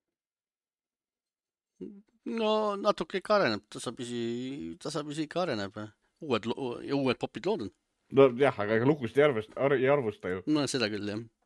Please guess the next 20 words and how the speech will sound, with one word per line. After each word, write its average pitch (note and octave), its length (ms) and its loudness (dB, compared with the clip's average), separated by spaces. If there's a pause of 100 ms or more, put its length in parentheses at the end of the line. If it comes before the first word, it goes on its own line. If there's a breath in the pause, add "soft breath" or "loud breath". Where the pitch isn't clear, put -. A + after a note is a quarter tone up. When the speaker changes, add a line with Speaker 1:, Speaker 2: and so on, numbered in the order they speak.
Speaker 2:
<laughs> F3+ 960 2
Täpselt, F#2+ 440 -4
et F#2+ 180 -16
see, G#2+ 140 -4 (440 soft breath)
mõtlegi, F#2 300 -6
et - 80 -12
Just G#2 180 -6
Co-, A2+ 180 -2
Just A#2+ 280 -8
Dance A2 240 -2
oli F2+ 80 -4
selline F2+ 260 -6
veider F#2 280 0
mäng. F#2+ 180 -4 (680 loud breath)
Et - 220 -10
sellele E2+ 540 2 (380)
arvustuskoopiaid G2 1040 0
põhimõtteliselt F#2 560 -4
ei F#2+ 80 4
jagata. - 400 -2